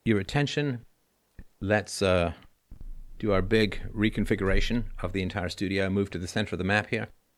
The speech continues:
and, uh, if you've got a couple of questions, I would be happy to do what I can to, uh, to answer them, if you would like to. Yeah, Bill Gates siding with China.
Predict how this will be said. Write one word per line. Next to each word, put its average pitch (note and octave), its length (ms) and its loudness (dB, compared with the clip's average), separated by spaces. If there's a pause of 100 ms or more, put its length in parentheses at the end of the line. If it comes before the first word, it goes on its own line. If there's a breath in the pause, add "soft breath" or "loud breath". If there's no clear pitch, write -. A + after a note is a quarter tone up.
(560)
and, F2+ 440 2
uh, F2 240 4 (480)
if - 40 -10
you've C3 40 -10
got C3+ 140 4
a - 20 -8
couple - 240 -2
of - 80 -6
questions, D#3 480 -2
I G#2+ 100 0
would F#2+ 120 -2
be E2+ 80 -8
happy A#2+ 260 -4
to G2+ 340 2 (640)
do A2+ 140 2
what G2+ 100 6
I F#2+ 60 2
can G2+ 320 2
to, F#2 280 2
uh, F2 260 4
to - 200 -4
answer A#2+ 220 0
them, A#3+ 180 2 (920)
if G2 200 0
you F#2 80 2
would E2+ 100 0
like A2+ 240 0
to. D#3 260 -2 (3750)
Yeah, C#3+ 360 8
Bill F3 180 8
Gates D#3+ 240 6
siding C3+ 300 6
with G2+ 100 2
China. A#2+ 500 2